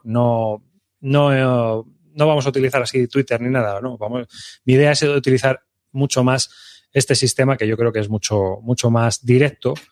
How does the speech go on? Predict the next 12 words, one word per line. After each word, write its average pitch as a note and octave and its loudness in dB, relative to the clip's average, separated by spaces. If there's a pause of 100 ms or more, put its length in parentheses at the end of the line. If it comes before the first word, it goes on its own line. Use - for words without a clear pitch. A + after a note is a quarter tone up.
(200)
porque C3 2
se A#2+ -4
puede B2 0
comentar A#2 -2
directamente C3 0
y C3+ 2
se A2+ -4
pueden A#2+ 2
crear A#2+ 2
hilos C3 2
de A#2 -2
comentarios. G2+ -6